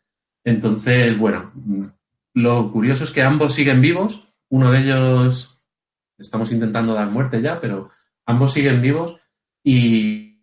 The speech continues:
y, y de hecho a uno de ellos le queda bastante recorrido, ¿vale? Entonces, eh, bueno, aunque a veces damos la charla en un ámbito muy de he leído en un libro, pues esto además de leerlo en un libro, la verdad es que es algo que está, estamos poniendo en práctica,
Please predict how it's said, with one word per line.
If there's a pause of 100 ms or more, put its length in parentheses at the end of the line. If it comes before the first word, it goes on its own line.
y,
y
de
hecho
a
uno
de
ellos
le
queda
bastante
recorrido,
¿vale?
Entonces, (140)
eh,
bueno,
aunque
a
veces (140)
damos
la
charla
en
un
ámbito
muy
de
he
leído
en
un
libro, (440)
pues
esto
además
de
leerlo
en
un
libro,
la
verdad
es
que
es
algo
que
está,
estamos
poniendo
en
práctica,